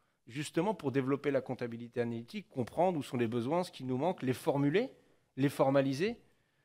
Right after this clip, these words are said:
parce que sinon tout ça devient, tout, tout, toutes ces choses mises bout à bout deviennent des obstacles pour la, la justice, pour, dans son fonctionnement quotidien, et donc, euh, ben, dans la capacité des magistrats à, à, euh, bah, à rendre, euh,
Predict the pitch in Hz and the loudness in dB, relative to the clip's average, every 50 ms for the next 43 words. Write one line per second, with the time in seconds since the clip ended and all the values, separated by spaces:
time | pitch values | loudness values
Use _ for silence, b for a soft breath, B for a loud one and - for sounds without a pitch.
0 | b b b 127 127 - - 143 127 - - 151 180 196 - 160 139 - 175 156 | b b b 0 0 0 0 -2 -4 -2 -2 -2 -4 -4 -6 -8 -6 -4 -4 -4
1 | 131 135 120 127 139 143 127 123 _ _ _ 165 156 143 127 113 _ _ _ _ | -2 -6 -6 -6 -8 -10 -10 -14 _ _ _ -20 -20 _ _ _ _ _ _ _
2 | 147 147 _ _ 196 175 _ - 143 123 - - 190 180 - _ _ _ _ _ | _ -20 _ _ -20 -20 _ -10 -10 -8 -8 -8 -10 -10 -10 _ _ _ _ _
3 | _ 131 127 139 139 127 131 139 127 - 131 139 185 170 131 139 131 160 165 143 | _ -16 -14 -14 -14 -12 -14 -10 -6 -6 -6 -6 -6 -6 -4 -4 -4 -4 -4 -6
4 | 135 123 147 143 - - - 160 151 - - - - 165 160 151 135 123 117 113 | -6 -6 -6 -8 -8 -6 -6 -6 -6 -6 -12 -14 -12 -10 -8 -6 -4 -4 -4 -6
5 | - b b b b b 131 127 123 113 131 131 - - - 214 226 196 _ - | -8 b b b b b -4 -4 -4 -4 -6 -14 -14 -16 -20 -20 -20 -20 _ -18
6 | 143 127 113 127 135 123 - 139 - 143 131 - - 135 131 135 135 - 131 117 | -18 -12 -6 -6 -6 -6 -8 -16 -16 -16 -16 -12 -12 -12 -10 -12 -14 -14 -16 -18
7 | - 127 127 160 185 208 196 160 123 131 151 151 - - 120 117 123 120 117 120 | -18 -18 -18 -16 -16 -14 -14 -16 -14 -14 -14 -14 -14 -18 -14 -12 -12 -12 -12 -14
8 | 127 127 123 - 127 120 - 123 123 - - 147 139 127 120 113 110 113 110 - | -12 -12 -10 -10 -10 -12 -12 -14 -18 -18 -20 -20 -18 -16 -16 -16 -16 -16 -18 -20
9 | - - 151 160 170 170 143 117 110 110 - b b b b b b b b b | -16 -10 -8 -6 -4 -4 -4 -6 -8 -10 -14 b b b b b b b b b
10 | b - 120 127 135 127 120 120 110 104 104 101 101 98 90 87 90 90 87 92 | b -2 0 2 2 2 2 0 0 0 -2 -4 -6 -6 -6 -8 -8 -8 -8 -4
11 | 101 98 98 104 104 101 98 101 98 95 98 101 117 123 120 107 110 107 101 101 | -2 -2 -2 -2 -2 -4 -6 -8 -10 -12 -12 -12 -12 -10 -10 -10 -12 -12 -14 -16
12 | 101 98 101 | -16 -18 -18